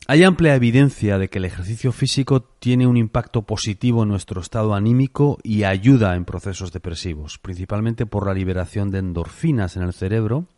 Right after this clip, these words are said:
que contribuyen a un mejor estado de ánimo y a una mayor sensación de bienestar. De ahí los mejores resultados del grupo dos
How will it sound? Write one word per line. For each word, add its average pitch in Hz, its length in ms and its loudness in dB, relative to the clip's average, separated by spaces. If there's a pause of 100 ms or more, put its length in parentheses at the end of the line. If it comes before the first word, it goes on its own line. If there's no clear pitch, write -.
(580)
que - 120 -8
contribuyen 113 640 2
a 107 60 2
un 117 160 2
mejor 117 300 0
estado 113 360 0
de 107 120 2
ánimo 123 420 0 (300)
y 107 120 0
a 110 80 6
una 135 220 8
mayor 123 420 4
sensación 107 560 -4
de 101 80 0
bienestar. 85 560 -4 (960)
De 101 220 -2
ahí 123 340 2 (600)
los 101 180 -4
mejores 120 340 2
resultados 113 560 2
del 85 140 -2
grupo 117 400 0
dos 143 360 2